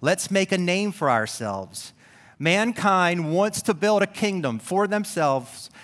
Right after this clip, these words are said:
and leave God out of the equation. We have seen this before, right? We've seen it in the garden with Adam and Eve at the fall. We see the e-, evil that was present in humanity when God judged humanity with that great flood.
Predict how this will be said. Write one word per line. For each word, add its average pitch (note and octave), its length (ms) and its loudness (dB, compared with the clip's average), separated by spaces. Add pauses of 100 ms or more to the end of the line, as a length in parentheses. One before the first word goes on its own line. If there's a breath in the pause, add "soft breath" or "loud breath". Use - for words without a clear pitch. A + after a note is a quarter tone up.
(120 loud breath)
and C3 240 -2
leave F3+ 320 -2
God C#3+ 440 2
out C3 160 2
of B2+ 100 -4
the B2 140 -2
equation. A2+ 720 -6 (1000 soft breath)
We F3 100 0
have D#3+ 120 0
seen A3+ 360 0
this G#3+ 180 2
before, B2+ 480 -2
right? C#3+ 280 2 (380 soft breath)
We've C3+ 160 -2
seen G#3+ 240 0
it A3 60 2
in G#3 140 2
the G3+ 60 0
garden F3+ 380 2
with E3 140 0
Adam E3 400 0
and F3 80 -2
Eve D3 240 -2
at C3+ 160 0
the D#3 40 -6
fall. A2+ 580 0 (440 soft breath)
We D3+ 60 -4
see G#3+ 240 -2
the E3+ 240 -4
e-, F3+ 220 2
evil G3 420 0
that D3 200 2
was D#3+ 180 -4
present F3+ 520 0
in D3+ 140 -4
humanity D#3+ 840 -2 (260 loud breath)
when C3+ 200 -4
God E3 420 0
judged D#3+ 480 0
humanity A#2 560 -2
with A2+ 140 -8
that B2 220 -2
great D3+ 280 -2
flood. A2+ 600 -2